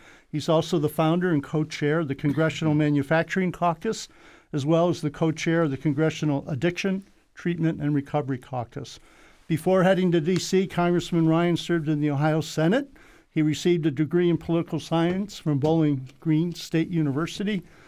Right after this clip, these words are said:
and he earned his Juris Doctor degree from Franklin Pierce Law School in New Hampshire. He,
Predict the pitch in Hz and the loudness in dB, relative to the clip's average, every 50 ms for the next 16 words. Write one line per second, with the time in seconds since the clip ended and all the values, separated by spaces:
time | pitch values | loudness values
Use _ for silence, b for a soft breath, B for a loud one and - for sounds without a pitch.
0 | B B B B - 156 151 160 170 175 190 196 170 170 165 - - - - - | B B B B 0 2 4 6 6 6 6 4 4 2 0 0 -4 -12 -18 -20
1 | - - - 196 202 208 185 - - - 175 175 170 175 - 190 151 170 143 165 | -12 -2 0 2 2 2 0 -2 0 0 0 0 0 -2 -4 -4 -2 -2 0 2
2 | 165 170 170 170 - 147 135 - - - 165 165 175 175 - 202 190 175 - - | 2 2 2 0 -2 -2 -4 -4 -2 -2 0 0 0 0 -2 -2 -2 -2 -4 -4
3 | - 185 180 180 - - 160 156 160 165 160 - - - 175 165 160 156 - - | -4 -2 -2 -4 -4 -2 0 0 0 0 -2 -6 -4 -4 -2 -2 -4 -6 -10 -18
4 | - - - _ - - - 151 151 147 127 147 135 127 127 - - 135 117 b | -20 -20 -20 _ -8 -2 2 2 4 4 2 2 0 -2 -4 -8 -12 -12 -12 b
5 | b b b b b b _ - 175 | b b b b b b _ -14 -12